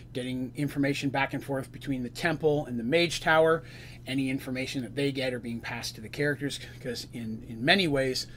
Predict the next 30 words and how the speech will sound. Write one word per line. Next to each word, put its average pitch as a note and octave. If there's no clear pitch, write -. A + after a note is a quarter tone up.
um, G#2+
Artemis D#3
has D3
been C3+
tapped -
by C#3+
Sister -
Mara D#3
to C#3+
be C3+
the E3
representative C#3+
of B2
the A#2
church. -
They A2+
were A2+
going, D3+
they're D3+
sending F#3+
over D3
other C#3+
clerics C3+
as A#2+
well, C3+
but B2+
Artemis E3+
has D3
been C#3
asked D3+